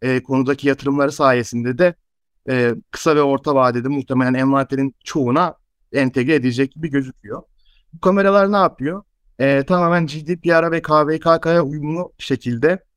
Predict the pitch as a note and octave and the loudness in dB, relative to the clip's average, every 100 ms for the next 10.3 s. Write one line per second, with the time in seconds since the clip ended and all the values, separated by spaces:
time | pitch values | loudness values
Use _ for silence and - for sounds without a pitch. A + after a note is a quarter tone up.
0 | _ - B2 A#2 A#2+ D#3 E3 D#3+ D3 C#3+ | _ -4 0 2 0 0 -4 0 0 2
1 | C#3 D3+ D3+ C#3+ D3 C#3+ C#3 D#3+ F3+ - | -2 -2 0 0 0 -4 -4 -4 -6 -2
2 | C#3 C#3+ - E3+ C#3 D3 F3 _ - A#2 | -2 -2 0 0 0 -2 -6 _ -6 -2
3 | A#2 A2+ D#3+ D#3+ - C3 B2 B2 F3 F#3 | 0 2 0 -2 -4 -4 -2 -2 -2 -6
4 | _ _ _ D3+ D#3+ E3+ C3+ B2 D#3+ F3 | _ _ _ -2 0 -2 -2 0 0 -2
5 | _ _ - C#3 B2+ C#3 C#3 C#3 A2+ C3 | _ _ 0 0 2 0 2 0 -2 -4
6 | _ _ _ _ - C#3+ D3 D3+ D3+ D3+ | _ _ _ _ -4 -2 0 0 0 -2
7 | D3+ D#3+ C#3 D3+ E3+ _ _ - E3 F3+ | -2 -2 -2 -2 -4 _ _ 0 2 2
8 | F3+ _ _ B2 B2 A#2 - C#3 C#3 C#3 | 0 _ _ -4 -2 -2 2 4 4 2
9 | D#3+ D3 D3 C3+ - C#3+ E3 C3+ C#3 C3+ | -2 0 0 0 -2 -2 -2 0 -2 0
10 | C3+ D#3+ D#3+ | 0 0 -2